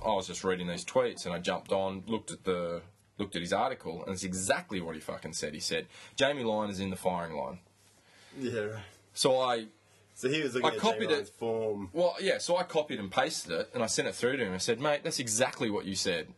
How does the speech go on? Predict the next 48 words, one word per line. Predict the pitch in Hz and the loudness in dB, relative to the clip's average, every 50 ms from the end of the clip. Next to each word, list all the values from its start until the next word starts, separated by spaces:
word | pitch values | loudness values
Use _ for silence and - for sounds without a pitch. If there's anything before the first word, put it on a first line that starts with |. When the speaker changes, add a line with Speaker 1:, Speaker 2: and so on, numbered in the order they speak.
| _ - | _ -2
Speaker 1:
Your | 104 120 139 135 127 117 | 2 2 2 2 2 2
words | 117 117 113 110 107 - - 107 | 2 2 2 2 0 -4 -6 -6
exactly." | 110 104 101 98 110 117 - - - 78 65 53 - - - - - | -6 -2 2 2 2 2 2 -2 -6 -6 -6 -6 -8 -14 -20 -20 -18
Speaker 2:
Fuck | - - - - 95 | -18 -18 -16 -16 -16
me. | - - - - | -16 -16 -4 0
Speaker 1:
And | - 120 117 | 2 2 2
he | 113 | 4
wrote | 113 117 117 104 90 | 4 4 2 2 2
back, | - 110 107 - - | 2 2 2 2 2
and | 117 117 113 | 0 2 2
then | 113 107 | 0 0
he | 110 113 98 98 113 | -2 -4 0 2 2
actually | 110 - - - 98 | 0 0 0 -2 0
wrote, | 90 98 98 98 - - | 2 2 2 2 0 -2
he | 104 95 | -6 -6
tweeted | - - 131 117 101 90 - | 0 0 2 2 2 2 2
back | 117 135 180 175 | 4 2 2 0
to | - 120 | -2 -2
me | 104 98 | 0 0
going, | 92 92 101 98 98 98 98 95 92 90 - _ _ _ _ - - - - - _ _ _ - - - - - | 2 2 2 2 2 2 2 0 -2 -6 -10 _ _ _ _ -20 -20 -20 -20 -20 _ _ _ -20 -20 0 4 4
"Oh, | 135 135 135 135 131 131 131 131 127 127 127 113 - - - | 4 6 4 4 4 4 4 4 2 2 0 -2 -6 0 2
um, | 131 123 123 123 123 120 120 117 120 117 117 117 117 - - - _ _ - 139 139 - _ _ _ - _ - - _ _ | 2 4 4 4 2 2 2 0 -2 -4 -4 -6 -6 -10 -16 -20 _ _ -12 -10 -10 -14 _ _ _ -18 _ -18 -18 _ _
no, | - 160 170 160 151 147 143 131 | 2 4 4 6 6 4 4 2
no, | |
no, | 120 113 107 107 110 120 135 135 - - - | 2 2 2 2 2 2 0 -2 -8 -4 0
uh, | - 117 107 - - - - - - - - - - - _ | 2 2 2 2 -4 -10 -12 -12 -14 -14 -14 -16 -16 4 _
that's | - 139 - - - | 6 6 6 4 0
just | 135 123 - | 0 0 2
what | - 123 113 - | 2 2 2 4
some | - 123 113 110 | 2 2 2 2
of | 101 | -2
the | 95 | -4
players | 92 - - 123 123 127 139 135 117 113 | 0 4 4 4 6 4 2 -2 -4 -2
were | 104 | -2
saying." | - - 104 90 85 82 82 92 113 151 170 170 - _ _ | 0 2 2 2 2 0 0 -2 -2 -4 -6 -10 -14 _ _
And | - 107 104 104 101 101 101 104 | 2 2 4 2 2 0 0 0
then | 107 107 104 104 - | 0 0 0 -2 -2
I | 98 104 | -2 0
looked | 98 98 98 95 - | 0 -2 -4 -2 -2
into | 113 120 123 - - 98 | -2 -2 -2 -2 0 0
it, | 90 92 92 - | 0 0 0 -2
and | - 98 95 92 | -2 0 0 0
the | 92 92 | -2 -2
club | - - 113 98 92 92 | 2 2 2 2 2 0
denied | 95 90 90 90 92 90 90 90 | -2 0 0 2 0 0 0 -2
it, | 85 82 - | -4 -4 -4
and | - 92 90 87 85 85 | -2 -2 -2 -2 -2 -2
Jamie's, | - 90 90 87 87 85 85 85 - - - - | 0 0 0 0 -2 -4 -4 -4 -2 -4 -4 -4